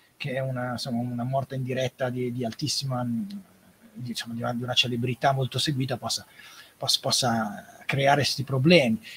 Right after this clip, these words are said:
C'è anche da dire che lì è sempre un problema anche statistico, perché per esempio alcune persone mi dicono: "Oh, eh, continuo a leggere, a sentire che c'è un sacco di gente che muore, eh, a seguito alle vaccinazioni per questo, per quel tipo di cosa, ma io non ne conosco neanche uno."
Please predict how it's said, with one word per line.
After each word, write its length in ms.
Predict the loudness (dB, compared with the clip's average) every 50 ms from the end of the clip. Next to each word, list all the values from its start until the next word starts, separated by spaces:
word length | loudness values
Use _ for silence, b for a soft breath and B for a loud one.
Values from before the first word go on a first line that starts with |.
| B B B
C'è 180 | 6 8 10
anche 280 | 12 12 12 12 12 12
da 100 | 10 10
dire 200 | 10 10 10 10
che 180 | 8 8 0 2
lì 160 | 4 6 6 6
è 160 | 6 2 0
sempre 220 | 2 4 6 6
un 60 | 6
problema 220 | 8 6 8 8 6
anche 140 | 6 4 0
statistico, 760 | -2 -2 -8 -8 -6 -6 -6 -6 -8 -10 -10 -6 -6 -8 -6 -2
perché 300 | -2 2 4 4 2 4
per 120 | 4 4
esempio 240 | 6 6 6 4 0
alcune 200 | 4 4 4 6
persone 320 | 6 4 2 4 2 2
mi 80 | -2 -2
dicono: 240 | -4 -6 -6 -8 -6 0 2
"Oh, 160 | 2 2 2 0
eh, 280 | -4 -2 -4 -6 -6 -8 -12 -16 -12 -2
continuo 380 | 4 6 6 6 6 6 6
a 40 | 8
leggere, 280 | 8 6 6 6 4 2
a 40 |
sentire 380 | 2 -2 -4 0 2 2 2 2
che 100 | 0 -4
c'è 100 | -6 -6
un 60 | -2
sacco 220 | -2 -2 0 0 0
di 80 | 0
gente 260 | 4 4 2 2 0
che 100 | -4 -6
muore, 400 | -2 2 4 4 4 4 2 -2 b b b b b b b b
eh, 260 | -4 -2 -2 0 0
a 40 | -2
seguito 360 | 0 0 2 0 0 0 0
alle 100 | 0 0
vaccinazioni 580 | 0 0 0 0 -2 -2 -2 2 2 2 2
per 140 | 2 -2 -6
questo, 300 | 0 0 0 0 0 -4
per 120 | -6 -6 -4
quel 180 | -4 -6 -4
tipo 240 | 0 -2 0 2 2
di 60 | 4
cosa, 200 | 6 6 6 6
ma 80 | 6 8
io 160 | 10 10 10
non 100 | 10 10
ne 100 | 8 6
conosco 340 | 2 -2 -6 -6 -8 -8 -8
neanche 300 | -8 -8 -8 -6 -6 -6
uno." 320 | -6 -6 -6 -10 -12 -12